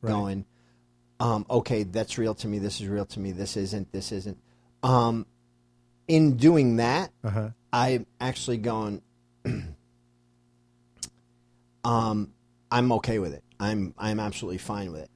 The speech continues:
Speaker 1: Okay.
Speaker 2: I think death is a beautiful thing. It, it
Speaker 1: Uh,
Speaker 2: is,
Speaker 1: okay.
Speaker 2: it is just as beautiful as birth. It's just as be-, it's sad because the guy moved away.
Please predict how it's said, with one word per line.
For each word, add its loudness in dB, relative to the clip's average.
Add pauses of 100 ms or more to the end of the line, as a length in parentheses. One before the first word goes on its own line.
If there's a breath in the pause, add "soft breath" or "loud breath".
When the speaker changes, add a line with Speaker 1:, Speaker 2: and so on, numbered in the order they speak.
(140)
Speaker 1:
Okay. 8
Speaker 2:
I 6
think 2
death 4
is -4
a -4
beautiful -2
thing. -8 (100)
It, -2 (140)
it 0
Speaker 1:
Uh, -2 (180)
Speaker 2:
is, 2
Speaker 1:
okay. 0
Speaker 2:
it -4
is -4 (100)
just 0
as -4
beautiful -6
as -8
birth. -4 (720)
It's -4
just -2
as -4
be-, -14 (300)
it's 2
sad 2
because -2
the -8
guy -2
moved -2
away. -2